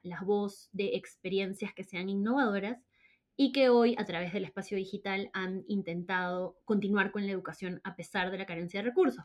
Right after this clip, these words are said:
porque de hecho nos hemos enfocado en, en espacios de zonas vulnerables, ¿no? En escuelas de zonas vulnerables. Entonces, por ejemplo, la vez pasada conversábamos con una profesora en Piura, que no necesariamente es una zona rural, de hecho no era una zona rural de Piura, pero que igual habían muchas deficiencias de conectividad,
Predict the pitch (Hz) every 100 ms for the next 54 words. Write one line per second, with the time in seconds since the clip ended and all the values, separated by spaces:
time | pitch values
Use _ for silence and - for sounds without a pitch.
0 | - - 190 185 196 180 196 190 196 -
1 | 196 180 165 185 175 185 175 - - 196
2 | 185 185 - _ _ _ _ 208 196 156
3 | - 196 190 - 196 196 - 180 190 185
4 | 180 196 165 143 131 - 202 254 - 208
5 | 196 185 185 196 160 131 - - - -
6 | - 240 247 240 262 269 - - 196 -
7 | 233 226 247 180 208 214 208 208 208 208
8 | - 220 208 214 - 339 370 277 320 -
9 | _ _ - _ - 202 226 247 233 -
10 | 220 220 220 208 202 196 208 208 - 202
11 | 196 196 - 196 202 190 208 196 190 185
12 | 196 311 214 233 196 202 202 277 196 185
13 | 190 196 185 185 196 220 185 233 - 175
14 | 180 180 185 196 196 180 196 190 208 208
15 | 160 147 165 170 180 175 147 - 143 143
16 | -